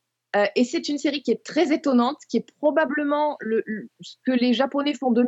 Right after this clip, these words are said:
mieux dans le foutraque et déjanté, mais qui est aussi, euh, bah, très appétissante et très, euh, qui a des petites notes de poésie aussi, parce qu'il y a des desserts qui évoquent des souvenirs d'enfance,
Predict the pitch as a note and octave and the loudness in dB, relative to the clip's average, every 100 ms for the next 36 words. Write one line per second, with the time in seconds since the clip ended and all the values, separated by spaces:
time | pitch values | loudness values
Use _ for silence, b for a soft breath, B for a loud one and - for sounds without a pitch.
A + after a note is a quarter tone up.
0 | B3+ C#4+ A#3 G3+ - B3+ - F4 A#3+ A#3 | 0 0 2 0 -2 -10 -4 -2 -2 -2
1 | G#3+ G#3+ - G#3+ _ _ _ _ G3+ B3+ | -2 -4 -4 -8 _ _ _ _ 0 0
2 | - D#4 D4 - - C#4+ D4+ - G#3 G#3 | -2 -4 -2 -4 -12 -14 -8 -2 0 0
3 | - E3 C#3 _ - B3+ G#3+ G#3 F#3+ G#3+ | -2 -4 -4 _ -2 0 0 -2 -6 -4
4 | B3 B3 - - G#3+ - - C#4+ C#4+ C4 | -2 -2 -4 -2 -2 -4 -6 -2 4 6
5 | A#3 A3+ - _ _ _ _ B3 A3 B3 | 6 4 0 _ _ _ _ 0 0 -2
6 | - - D4 D#4 B3 A#3+ C4 C4 A#3 B3+ | -6 -8 -2 -2 -2 -2 0 0 2 0
7 | A#3+ - B3+ - - G#3+ G#3+ - - A#3+ | 0 -4 -12 -12 -6 -2 -2 -4 -2 0
8 | B3 A3+ F#3+ G3+ A3+ - A#3+ - A3 G3+ | 2 2 2 0 -2 -2 -4 -4 -2 0
9 | G#3+ G3+ G3+ G3+ G#3 F#3+ G#3+ - B3 B3+ | 2 0 -2 -4 -2 0 0 0 -2 -2
10 | C4 | -4